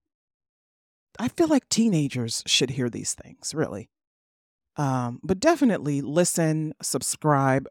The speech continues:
rate, review my podcast. Help me to grow my baby. I've been doing this since February twenty twenty-two, and I'm trying to get a bigger audience. And so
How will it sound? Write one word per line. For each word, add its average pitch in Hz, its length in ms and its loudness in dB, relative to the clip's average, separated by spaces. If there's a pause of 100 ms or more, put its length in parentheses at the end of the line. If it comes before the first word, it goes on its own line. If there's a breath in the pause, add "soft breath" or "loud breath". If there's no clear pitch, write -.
rate, 196 480 0
review 151 400 0
my 147 160 2
podcast. 123 760 -4
Help - 320 2
me 185 100 0
to 160 80 4
grow 135 240 0
my 127 160 -2
baby. 127 340 -2
I've 135 80 -2
been 131 140 -4
doing 135 220 0
this 123 140 -4
since 117 200 -10
February 117 460 -4
twenty 113 260 -8
twenty-two, 202 680 2 (880)
and 135 480 0
I'm 127 120 -6
trying 127 360 -2
to - 120 -10
get 127 320 -6
a 120 100 -6 (160)
bigger 202 320 6
audience. 127 640 -2
And 123 160 -8
so 117 460 -2